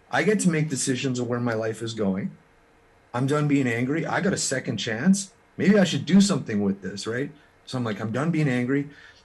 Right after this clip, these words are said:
I remember I screamed at the sky and I was like, "I wanna do something that matters. Like, I want my life to count," right? And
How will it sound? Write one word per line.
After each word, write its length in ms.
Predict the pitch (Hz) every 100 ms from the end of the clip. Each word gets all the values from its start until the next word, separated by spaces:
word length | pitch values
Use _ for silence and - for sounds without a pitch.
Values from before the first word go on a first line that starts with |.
| _
I 60 | 135
remember 260 | 151 156
I 100 | 123
screamed 440 | 107 - 147 165 175
at 100 | 151
the 80 | 127
sky 220 | - 135
and 80 | 135
I 40 | 123
was 140 | 113
like, 140 | 120 139
"I 60 |
wanna 140 | 208 160
do 160 | 156 185
something 280 | 190 156 139
that 140 | 123
matters. 540 | 131 151 151 127 104
Like, 140 | 120 135
I 40 |
want 200 | 147 151
my 80 | 135
life 220 | 127 139 131
to 80 |
count," 340 | 101 143 180 -
right? 260 | 117 170 - _ - - - - -
And 240 | 135 139